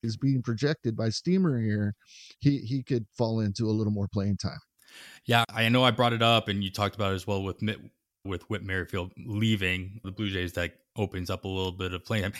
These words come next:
Speaker 2: We, it would be smart to mention, obviously, the Blue Jays have other infielders working their way up as well. And I would expect to see Orelvis Martinez and Addison Barger make an appearance throughout the course of the season.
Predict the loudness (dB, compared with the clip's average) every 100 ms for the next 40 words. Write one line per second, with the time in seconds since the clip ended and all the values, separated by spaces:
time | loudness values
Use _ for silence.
0 | -14 -8 -4 -2 -4 -4 -2 0 0 2
1 | 2 2 0 -4 -8 -6 0 2 2 0
2 | 2 4 4 2 0 0 -2 -2 -2 -2
3 | -4 0 2 2 0 0 -2 2 2 0
4 | 0 2 2 0 2 2 0 -4 -4 -6
5 | -8 -10 -12 -8 -2 0 0 2 4 4
6 | 2 2 2 0 0 -4 -4 -10 -6 -4
7 | -4 -4 -6 -6 -6 -6 -6 -6 -4 -4
8 | -4 -6 -2 -2 -2 -10 -10 -2 2 4
9 | 2 -2 -2 -4 -2 -2 0 0 -2 -6
10 | -6 -6 -6 -8 -10 -8 -6 -6 -8 -10
11 | -10 2 6 6 4 0 -2 0 0 0
12 | -4 -2 0 -2 -4 -2 -2 -2 -10 -4
13 | 0 0 0 -4